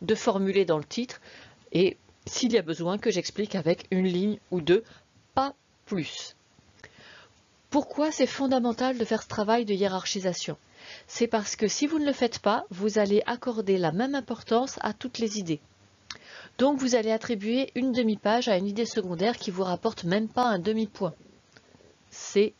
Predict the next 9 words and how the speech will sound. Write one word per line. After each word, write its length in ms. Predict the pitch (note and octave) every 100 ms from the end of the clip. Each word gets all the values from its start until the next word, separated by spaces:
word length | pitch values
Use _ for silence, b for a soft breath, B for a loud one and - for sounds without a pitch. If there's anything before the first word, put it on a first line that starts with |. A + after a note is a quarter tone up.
| _ _ _ -
pas 140 | B3
rentable 580 | A3+ G#3+ G#3 A3 A#3+ - G#3
du 260 | D#3 B3
tout. 220 | - G3 - B B B -
Et 100 | G3+
même 220 | A3+ A#3
pour 180 | F#3 E3+
l'idée 260 | A#3 A#3
importante, 680 | A#3 A3 F#3+ - B3 F#4+ -